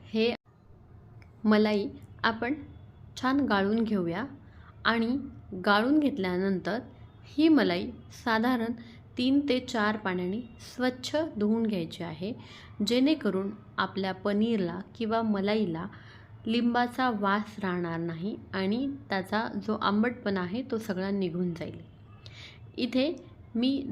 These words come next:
जवळपास चार ते पाच पाण्याने स्वच्छ धुवून घेतलं आहे आणि हे पनीर धुतल्यानंतर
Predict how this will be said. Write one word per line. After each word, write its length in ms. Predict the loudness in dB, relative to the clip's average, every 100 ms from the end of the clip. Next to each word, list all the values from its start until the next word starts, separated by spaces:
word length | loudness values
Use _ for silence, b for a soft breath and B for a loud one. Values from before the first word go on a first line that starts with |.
| 2
जवळपास 800 | 2 2 0 0 -2 -4 -14
चार 340 | -2 2 2 0 -2
ते 80 | -2
पाच 380 | 0 -2 -2
पाण्याने 400 | -4 -2 0 -2 -4 -8 -14 -20 -20 -20 -20 -20 -20 B B B -20 0
स्वच्छ 320 | 2 4 4
धुवून 420 | 2 2 2 4 4
घेतलं 320 | 2 -2 -4
आहे 340 | -4 -4 -6 -6 -14 -20 B B B B 0
आणि 280 | 2 2 0 -6 -16 -20
हे 240 | -8 -2 0
पनीर 360 | 2 0 0 -2
धुतल्यानंतर 960 | -2 0 0 0 2 2 0 0 -6